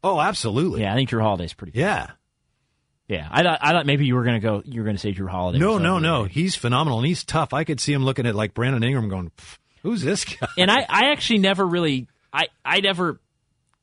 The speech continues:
Speaker 2: I didn't, I thought there was something missing from Jrue Holiday, but the more I've watched him the last couple of years, I remember I did a show with, uh, Marcus Thompson a couple
Speaker 1: Okay.
Speaker 2: of years back, and it was the day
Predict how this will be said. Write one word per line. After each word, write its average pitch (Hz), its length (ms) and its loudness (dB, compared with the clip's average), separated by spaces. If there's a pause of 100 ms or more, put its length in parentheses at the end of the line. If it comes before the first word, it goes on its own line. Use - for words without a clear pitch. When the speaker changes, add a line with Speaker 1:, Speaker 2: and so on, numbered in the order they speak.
(120)
Speaker 2:
I 165 120 2
didn't, 208 300 0
I 180 120 2
thought 208 220 0
there 180 120 2
was 160 100 2
something 147 320 0
missing 143 340 2
from 131 200 -2
Jrue 139 160 0
Holiday, 127 340 4
but 117 140 -2
the 127 60 0
more 143 180 4
I've 117 100 2
watched 110 280 0
him 123 60 -4
the 113 60 0
last 107 240 -2
couple 120 180 -4
of 113 60 -2
years, 113 180 0
I - 40 -2
remember 131 160 4
I 143 40 2
did 135 140 0
a 113 40 0
show 127 280 0
with, 113 280 -2
uh, 101 300 -4 (1040)
Marcus 156 360 2
Thompson 170 520 0 (320)
a 127 60 -8
couple 139 180 2
Speaker 1:
Okay. 135 120 4
Speaker 2:
of 123 60 2
years 120 160 0
back, 127 220 0
and 139 120 2
it 143 100 2
was 139 160 -4
the 123 100 0
day 139 600 2